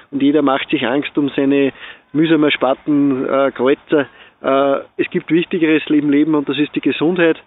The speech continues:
Das lebt der Horst auch selbst sehr, sehr gut vor und, äh, schaut auf euren Körper, pflegt ihn, äh,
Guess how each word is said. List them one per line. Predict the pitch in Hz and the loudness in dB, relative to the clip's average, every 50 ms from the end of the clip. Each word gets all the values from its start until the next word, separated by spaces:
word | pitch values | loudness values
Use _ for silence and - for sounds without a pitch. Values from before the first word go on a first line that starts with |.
| _ _ _ _ | _ _ _ _
Das | - 135 - | -6 -4 -2
lebt | 135 151 147 - - | 0 -2 0 0 -2
der | 147 127 | -2 0
Horst | 135 143 143 - - - | 0 0 -2 -2 -4 -4
auch | - 127 - - - - _ _ _ - - | -4 -4 -6 -8 -12 -16 _ _ _ -4 -2
selbst | 139 156 160 - - - | -2 -2 -2 -4 -6 -2
sehr, | - 151 143 | 0 0 0
sehr | 131 156 147 139 - - - _ _ _ | 0 0 -2 -2 -4 -8 -18 _ _ _
gut | - 165 156 - | -6 -6 -4 -4
vor | - 139 135 143 151 151 147 | -2 0 2 2 4 2 2
und, | 143 139 131 123 - - - - - _ _ | 0 -2 -4 -6 -10 -20 -20 -20 -20 _ _
äh, | - 131 131 135 135 135 131 123 120 - _ _ _ - | -4 -2 0 0 0 0 -2 -2 -6 -8 _ _ _ -6
schaut | - - 147 160 | -4 -2 0 0
auf | 170 139 | 0 0
euren | 151 147 151 156 139 | 0 0 0 0 0
Körper, | - 143 143 147 - - 156 151 143 139 - - | 0 0 0 0 -2 -2 -2 0 0 -2 -4 -4
pflegt | - 131 151 147 - - - | -2 -2 -2 -2 -2 0 0
ihn, | 156 156 151 139 - _ - - _ _ _ | 0 0 0 -4 -8 _ -20 -20 _ _ _
äh, | - - 135 135 127 | -4 -2 -2 0 -2